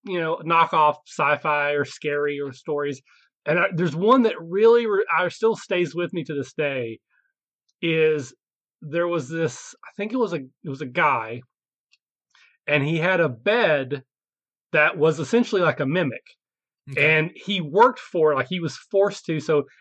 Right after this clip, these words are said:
Speaker 1: so it starts off, he's bringing a girl home. It's like a date, and they start to make out, and they go to the bed. And he's like, "I gotta, you know, I gotta go do something." So he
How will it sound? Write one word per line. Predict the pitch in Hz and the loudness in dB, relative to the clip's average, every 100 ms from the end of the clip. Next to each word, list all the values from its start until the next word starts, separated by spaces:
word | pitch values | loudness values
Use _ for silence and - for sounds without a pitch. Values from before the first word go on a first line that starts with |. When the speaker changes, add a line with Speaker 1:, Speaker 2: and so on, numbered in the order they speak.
| _ | _
Speaker 1:
so | - 180 | -4 -4
it | |
starts | - 220 208 | 0 0 4
off, | 208 196 | 4 4
he's | 170 | 0
bringing | 156 165 160 | -4 -2 -2
a | |
girl | 135 165 143 | 0 0 2
home. | 160 156 | 0 -2
It's | 147 | -4
like | 156 - | -6 -6
a | 127 | -6
date, | 165 160 156 160 135 | 0 2 2 -2 -4
and | 135 | -4
they | 131 | -4
start | - 143 - | -4 -6 -6
to | |
make | 127 120 185 | -6 -6 -2
out, | 175 170 | 0 0
and | 147 | 0
they | 135 | -4
go | 139 | -6
to | 123 | -6
the | 123 | -4
bed. | 160 156 151 147 - _ _ | 0 2 2 2 -2 _ _
And | 143 | -4
he's | 151 147 | -2 2
like, | 156 143 | 2 4
"I | 156 | 2
gotta, | 165 160 151 156 _ - - | 2 2 0 -8 _ -20 -8
you | 147 | -2
know, | |
I | 139 | 0
gotta | 151 156 | 2 2
go | 147 | 2
do | 202 | 0
something." | 202 160 | 0 -2
So | - | -2
he | 156 143 | -2 -4